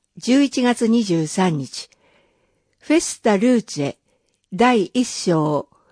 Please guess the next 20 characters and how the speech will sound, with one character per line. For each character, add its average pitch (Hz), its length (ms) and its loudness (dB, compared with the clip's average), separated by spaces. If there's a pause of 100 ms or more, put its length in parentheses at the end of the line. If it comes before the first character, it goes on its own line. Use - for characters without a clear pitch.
(340)
光 330 460 2
の 277 140 2
紅 269 320 2
葉 262 180 6
物 247 220 4
語 233 80 4
が 214 80 2
十 - 1400 -8
和 226 160 2
田 240 120 2
神 240 220 0
社 175 120 0
で 156 120 -2
開 185 220 -2
催 185 200 -2
さ 190 140 -4
れ 180 80 2
ま 175 140 0
し - 120 -12
た。 139 160 -4